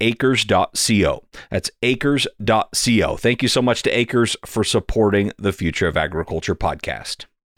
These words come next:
All right, now back to our featured conversation with data science director, Doctor Aaron Shu. Aaron's unique, in my experience, in that he has an extensive background in agriculture, but also economics, remote sensing and G I S, and of course, data.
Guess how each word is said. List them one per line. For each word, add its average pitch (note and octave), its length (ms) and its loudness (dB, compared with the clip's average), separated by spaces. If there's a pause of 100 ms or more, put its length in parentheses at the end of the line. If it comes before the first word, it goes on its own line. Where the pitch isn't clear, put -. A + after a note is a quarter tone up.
(200)
All C#3 60 0
right, E3 100 0
now E3 100 2
back G3+ 200 0
to A#3 100 2
our F#3 60 4
featured D#3+ 340 -2
conversation C#3 720 2
with G#2+ 120 2
data C3+ 240 2
science B2 360 0
director, G#2 420 2
Doctor F#2+ 540 0
Aaron F2+ 300 2
Shu. - 380 -2 (480)
Aaron's G#3 360 4
unique, D3+ 640 0
in G#2+ 100 2
my G2+ 140 4
experience, G2 580 2
in C3+ 280 2
that C3 140 0
he A#2+ 200 0
has A2+ 400 0
an G2+ 160 0
extensive C#3+ 680 0
background F2 540 0
in E2+ 100 0
agriculture, D3 800 2 (300)
but D3 100 2
also G#3+ 240 2
economics, D3+ 720 0
remote A2+ 320 2
sensing A2 400 0
and F2+ 100 0
G G2 200 0
I F#2+ 180 2
S, D#3+ 480 2
and G#2 140 -2
of G#2+ 100 0
course, G2 320 -2
data. A2+ 440 0